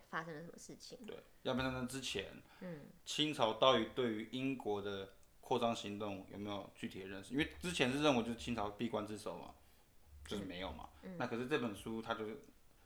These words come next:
Speaker 2: 它就显示出其实不是，清朝对当时的，尤其是，因为刚刚曼竹讲的，大部分的研究是关注在海-，东南沿海，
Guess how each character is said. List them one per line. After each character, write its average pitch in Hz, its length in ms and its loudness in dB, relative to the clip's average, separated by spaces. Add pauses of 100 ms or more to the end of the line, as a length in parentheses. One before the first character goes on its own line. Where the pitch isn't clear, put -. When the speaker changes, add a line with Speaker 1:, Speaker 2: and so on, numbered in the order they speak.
Speaker 2:
它 123 120 0
就 113 160 -4
显 - 340 -4
示 117 160 -4
出 110 160 -6
其 101 160 -6
实 98 60 -6
不 101 160 -10
是， 101 260 -12 (180)
清 139 140 -2
朝 123 140 6
对 131 240 2
当 131 300 4
时 104 240 -8
的， 104 280 0 (400)
尤 117 160 -2
其 113 100 -4
是， 110 280 -4 (480)
因 139 80 0
为 123 40 2
刚 135 140 4
刚 139 60 4
曼 135 160 6
竹 113 100 2
讲 104 220 2
的， 95 160 -8 (240)
大 151 160 12
部 139 100 6
分 147 100 6
的 127 80 6
研 110 160 2
究 120 120 2
是 113 100 -2
关 113 180 2
注 110 120 0
在 104 240 2
海-， - 280 -14 (300)
东 131 160 4
南 117 160 6
沿 107 160 0
海， - 240 -8